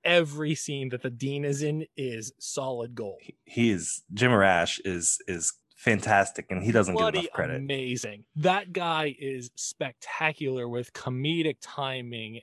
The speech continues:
Speaker 1: and just gravitas and charisma. He is on point in every scene that he shows up in is great. So I love seeing that stuff.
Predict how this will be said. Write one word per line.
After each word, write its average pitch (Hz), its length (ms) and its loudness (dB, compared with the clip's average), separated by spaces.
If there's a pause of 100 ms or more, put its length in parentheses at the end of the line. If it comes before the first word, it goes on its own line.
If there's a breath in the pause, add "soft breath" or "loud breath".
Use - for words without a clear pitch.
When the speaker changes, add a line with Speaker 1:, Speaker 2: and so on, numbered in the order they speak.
Speaker 1:
and 131 340 -10
just 139 540 -8 (380)
gravitas 131 920 -8
and 127 100 -10
charisma. 123 640 -4 (340 soft breath)
He 185 400 2
is 127 240 6 (120)
on 131 440 -4
point 117 400 -6
in 113 100 0 (120)
every 143 480 0
scene 117 580 -2
that 120 120 -10
he 131 120 -6
shows 120 260 -4
up 117 160 0
in 110 100 -14
is 107 120 -10
great. 120 340 -10 (280 soft breath)
So - 140 6
I 180 120 10
love 175 340 4
seeing 139 340 -8
that 107 180 -12
stuff. - 280 -16